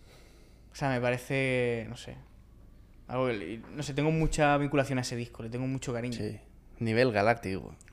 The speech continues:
Speaker 2: Eh. <laughs>
Speaker 1: Un disco que quedará para la historia, desde luego.
Speaker 2: Sí, sí, sí. <laughs> Luego, un sueño por cumplir con la guitarra.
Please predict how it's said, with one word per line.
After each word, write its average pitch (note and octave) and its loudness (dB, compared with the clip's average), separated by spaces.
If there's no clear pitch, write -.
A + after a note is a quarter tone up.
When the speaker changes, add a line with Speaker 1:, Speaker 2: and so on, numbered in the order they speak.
Speaker 2:
Eh. E2 -8
<laughs> F#3 6
Speaker 1:
Un C3+ 2
disco A#2+ -6
que A#2 -2
quedará A2+ -2
para A#2+ 0
la B2 -2
historia, A#2+ -6
desde F2+ -10
luego. B2 -6
Speaker 2:
Sí, B2+ 2
sí, A#2 0
sí. - -4
<laughs> G3 -2
Luego, C3+ 6
un D3+ 2
sueño D#3+ 0
por C#3 2
cumplir B2+ -4
con G#2+ -4
la G2+ -2
guitarra. A2+ -8